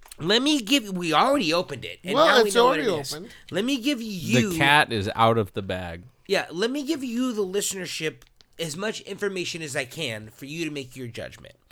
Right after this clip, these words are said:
Speaker 1: These things are called Dank Gummies. It's branded. I mean, there's a, uh, in fact, I'll take a picture of 'em. I'll put 'em on the Instagram page. Go to the Jeremy Webisodes Podcast on Instagram.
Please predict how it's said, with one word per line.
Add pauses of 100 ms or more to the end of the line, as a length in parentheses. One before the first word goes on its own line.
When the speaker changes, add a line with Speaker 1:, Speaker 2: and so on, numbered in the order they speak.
(520)
Speaker 1:
These
things
are
called
Dank
Gummies.
It's
branded.
I
mean,
there's
a, (300)
uh, (180)
in
fact,
I'll
take
a
picture
of
'em. (240)
I'll
put
'em
on
the
Instagram
page. (320)
Go
to (280)
the
Jeremy
Webisodes
Podcast
on
Instagram.